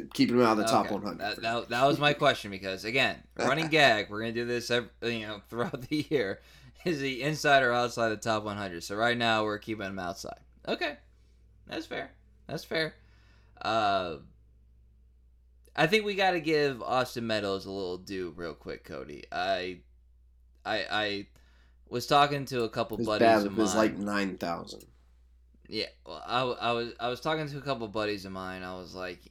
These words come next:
Speaker 2: "You know, Meadows been kind of a godsend <laughs> for this lineup. First of all, he's available."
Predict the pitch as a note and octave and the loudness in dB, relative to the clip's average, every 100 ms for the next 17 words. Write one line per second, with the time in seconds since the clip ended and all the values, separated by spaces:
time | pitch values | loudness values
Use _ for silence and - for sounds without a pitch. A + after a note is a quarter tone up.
0 | _ _ _ - _ _ - - - D#4+ | _ _ _ -20 _ _ -20 -18 -8 -2
1 | F4+ E4 F4 F4 F4 E4+ F4+ _ _ - | -2 -2 -4 -8 -12 -16 -20 _ _ -20
2 | _ _ _ A3 A#3 C#4+ D4 E4+ D#4+ - | _ _ _ -10 -6 -2 0 0 -4 -2
3 | C4 D#4+ - - - _ _ _ _ _ | -2 -2 -10 -20 -20 _ _ _ _ _
4 | _ - - G3+ C4+ D4 C4+ A#3 D4+ - | _ -20 -6 -2 0 2 4 4 4 0
5 | G3+ F#3 - - A3 F#3+ - B3+ G#3+ E3 | 0 -2 -4 0 0 -2 -6 -4 -2 -2
6 | F3+ B3 A#3+ E3 D#3 D3 B2+ B2 G3 D#3 | 0 -2 0 2 2 2 0 2 2 2
7 | G#2 G2 A#2 | -2 -10 -10